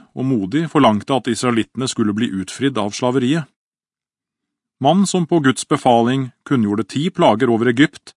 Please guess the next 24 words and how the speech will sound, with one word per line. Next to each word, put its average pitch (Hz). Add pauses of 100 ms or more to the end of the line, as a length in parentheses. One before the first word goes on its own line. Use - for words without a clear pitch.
(140)
da 120
landets 110
konge 104
gjentatte 139
ganger 139
trosset -
den 180
sanne 123
Gud. 95 (1400)
Mannen 120
som 135
ledet 104
israelittene 110 (100)
da 113
de 101
på 104
en 104
storslagen 127
måte 135
ble 117
ført -
ut 98
av 110
Egypt. -